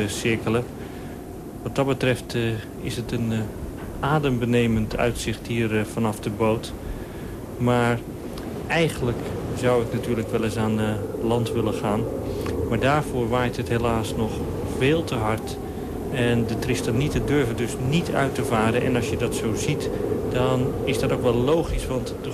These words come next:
golven die beuken werkelijk in de verte op de kust. En ook het, eh,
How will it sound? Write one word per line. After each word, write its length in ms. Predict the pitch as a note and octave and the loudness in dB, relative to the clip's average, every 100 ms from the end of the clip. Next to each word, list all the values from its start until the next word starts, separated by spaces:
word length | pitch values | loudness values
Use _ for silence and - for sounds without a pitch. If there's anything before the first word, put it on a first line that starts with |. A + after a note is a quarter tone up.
| - | -2
golven 320 | D3 C#3+ - | 0 0 -2
die 140 | A#2 - - A2 A2+ | -6 -6 -6 -6 0
beuken 440 | C#3+ F#3 - C#3 | 4 4 2 0
werkelijk 420 | B2+ C3+ C3+ B2 - - - | 0 0 0 -2 -4 -6 -4
in 140 | D3 | -2
de 200 | C3+ C3 - - | 0 0 -2 -2
verte 460 | - C#3 - - - | -2 0 0 -2 0
op 160 | C3+ - | -2 -2
de 80 | - | -2
kust. 440 | - C#3 - - - - - - - | 0 0 0 -4 -4 -4 -4 -4 -4
En 100 | C3+ | -2
ook 160 | C#3 - | 0 -2
het, 200 | - | -2
eh, 60 | B2+ | 0